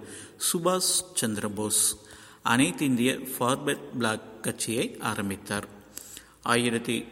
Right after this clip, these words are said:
தொள்ளாயிரத்தி நாற்பத்தி ஓராம் ஆண்டு பி பி சி தமிழோசை ஒலிபரப்பு தொடங்கப்பட்டது. ஆயிரத்தி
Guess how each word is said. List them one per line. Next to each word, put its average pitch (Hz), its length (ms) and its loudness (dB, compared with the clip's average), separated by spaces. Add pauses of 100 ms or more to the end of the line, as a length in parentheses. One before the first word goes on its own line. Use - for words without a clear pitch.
(100)
தொள்ளாயிரத்தி 113 640 0
நாற்பத்தி 139 560 0
ஓராம் 107 260 0
ஆண்டு 104 200 0 (1300)
பி 147 180 6
பி 151 140 6
சி 120 200 2 (600)
தமிழோசை 131 640 2 (240)
ஒலிபரப்பு 110 500 -2 (160)
தொடங்கப்பட்டது. 101 760 -2 (3750)
ஆயிரத்தி 175 600 2